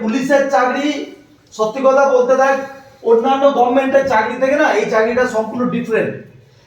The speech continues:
কারণ এই চাকরিটা না বহুজনের লাইফের একটা স্ট্রাগল থাকে, সিরিয়াস বলছি। কারণ অন্যান্য চাকরি যদি বলি স্ট্রাগলিং পর্ব, অন্যান্য স্ট্রাগলিং পর্ব থেকে এই স্ট্রাগলিং পর্ব প্রচুর বেশি,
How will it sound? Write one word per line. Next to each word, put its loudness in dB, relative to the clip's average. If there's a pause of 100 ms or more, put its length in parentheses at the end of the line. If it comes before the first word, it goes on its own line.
কারণ 2 (100)
এই -2 (100)
চাকরিটা 0
না 2
বহুজনের 0
লাইফের 2
একটা -2
স্ট্রাগল -2
থাকে, -4 (960)
সিরিয়াস 2
বলছি। 2
কারণ 0
অন্যান্য -2
চাকরি 0
যদি -2
বলি 2
স্ট্রাগলিং -2
পর্ব, 2 (560)
অন্যান্য 2
স্ট্রাগলিং 0 (120)
পর্ব 4 (120)
থেকে -4
এই 0
স্ট্রাগলিং -2
পর্ব 2 (120)
প্রচুর 0
বেশি, 0